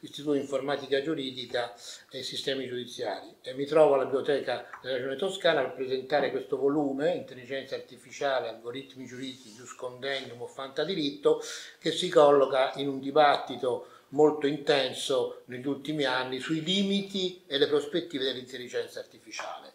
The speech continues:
È un volume affascinante e inquietante al tempo stesso, affascinante perché appunto si occupa dei limiti dell'inf-, degli algoritmi giuridici,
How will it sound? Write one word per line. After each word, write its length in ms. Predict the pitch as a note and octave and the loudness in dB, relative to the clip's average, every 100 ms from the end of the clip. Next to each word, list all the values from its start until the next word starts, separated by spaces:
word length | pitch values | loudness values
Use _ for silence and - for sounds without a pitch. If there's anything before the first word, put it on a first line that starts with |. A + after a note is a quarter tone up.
| _ - _ | _ -20 _
È 100 | D#3 | 0
un 120 | D3 | 4
volume 340 | D3 E3+ D#3+ B2 | 8 8 8 4
affascinante 1120 | - C#3+ - - C#3+ D3 C3 A#2+ A#2 A2 - - - | 4 0 0 0 0 0 0 -6 -6 -6 -8 -16 -4
e 180 | C#3 | -2
inquietante 580 | C#3 C#3 C#3 D3 C3 - | 0 0 2 2 0 -2
al 100 | A#2+ | -2
tempo 320 | C#3 C3+ F3 | -2 -2 0
stesso, 460 | E3 - F#3+ G#3 C#3 | 0 2 2 2 0
affascinante 720 | A#2 C#3 - D3 E3+ F#3 C#3+ | -4 -4 -4 0 2 2 0
perché 220 | A#2+ - | -2 -4
appunto 440 | B2 - D3 C#3+ A#2+ | -6 -4 -6 -6 -8
si 140 | C3+ | 0
occupa 380 | C#3 C#3 C3 B2 | 2 2 0 -4
dei 180 | B2 B2 | -4 -4
limiti 360 | D3+ C#3 - | -2 -4 -8
dell'inf-, 480 | A2+ A2+ A#2 - _ | -12 -14 -16 -20 _
degli 240 | B2+ A#2 A#2+ | -14 -8 -8
algoritmi 600 | A#2+ B2+ D3 D#3+ C3+ B2+ | -4 -2 -2 -4 -8 -10
giuridici, 680 | C3+ F3 F3 D3 - C3 | -6 -6 -6 -6 -8 -12